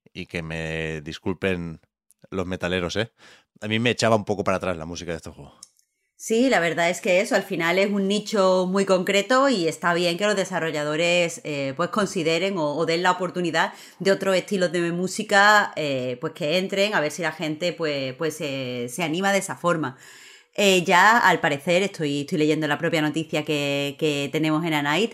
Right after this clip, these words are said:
Speaker 2: que la gente, eh, pues, está intentando hacer, eh, como las pruebas más extrañas. O sea, ya se ha intentado jugar, eh, con música clásica, co-, con reggae, así que, bueno,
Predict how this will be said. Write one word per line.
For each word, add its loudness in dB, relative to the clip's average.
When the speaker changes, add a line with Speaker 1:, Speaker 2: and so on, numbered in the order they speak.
Speaker 2:
que 6
la 6
gente, 2
eh, 2
pues, 0
está -2
intentando 2
hacer, 2
eh, 0
como 0
las 2
pruebas 2
más 2
extrañas. 2
O -16
sea, 4
ya 4
se 0
ha 4
intentado 4
jugar, 4
eh, 2
con 0
música 0
clásica, 4
co-, 2
con 2
reggae, 4
así -2
que, 2
bueno, 0